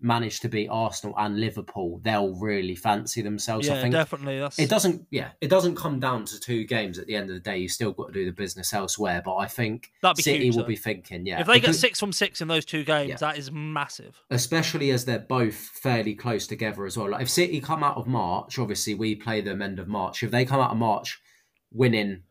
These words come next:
Speaker 1: all games they've got from now until then, I think it's hard to see past them. So a big month coming up in the
Speaker 2: Oh,
Speaker 1: title
Speaker 2: hu-,
Speaker 1: race.
Speaker 2: a huge month. And the team, really, that could have the most impact <laughs> on the title race outside of those involved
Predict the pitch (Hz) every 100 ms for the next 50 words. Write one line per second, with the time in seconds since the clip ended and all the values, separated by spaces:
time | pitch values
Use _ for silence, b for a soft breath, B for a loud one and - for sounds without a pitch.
0 | - 127 113 120 117 110 101 107 - 113
1 | - - 110 107 101 98 - 107 98 92
2 | 85 85 85 _ - - - 95 92 107
3 | - 110 101 98 - - 110 117 104 101
4 | 101 98 - 90 90 107 95 90 B B
5 | B B B B 120 160 165 180 175 -
6 | 170 156 139 - - 127 131 185 180 107
7 | 196 104 95 - - - 160 - 226 175
8 | - b b b b 240 285 - - -
9 | 190 143 196 156 50 50 - _ _ 170
10 | 175 190 160 180 185 175 196 277 - 196
11 | 151 135 143 - - - - - - -
12 | _ - - 190 185 180 196 180 160 160
13 | 147 170 156 185 175 170 185 170 160 160
14 | 185 127 123 -